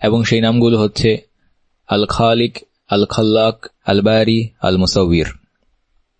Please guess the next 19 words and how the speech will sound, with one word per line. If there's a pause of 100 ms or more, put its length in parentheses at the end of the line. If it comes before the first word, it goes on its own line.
(260)
আল্লাহ
সুবহানাহু
ওয়া
তাআলা
তিনি
বলছেন, (500)
"হুয়াল্লাহুল
খালিকুল
বারিউল
মুসাউবিরু (200)
লাহুল
আসমাউল
হুসনা।" (440)
তিনি
আল্লাহ, (440)
যিনি
খালিক, (220)
যিনি
সৃষ্টিকর্তা,